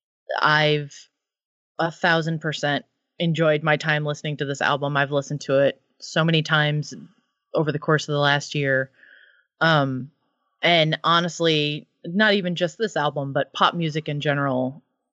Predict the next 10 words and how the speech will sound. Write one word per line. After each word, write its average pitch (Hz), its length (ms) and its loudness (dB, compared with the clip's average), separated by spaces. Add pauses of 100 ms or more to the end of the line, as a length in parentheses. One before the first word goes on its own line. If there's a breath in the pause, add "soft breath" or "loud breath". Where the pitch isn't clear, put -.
has 147 240 0
been, 139 380 4
like, 131 420 -2 (540)
the 160 100 2
thing 160 380 0
that 147 120 2
has 147 260 -2 (140)
kept - 400 -2
me 143 280 -6 (240)
going 143 520 0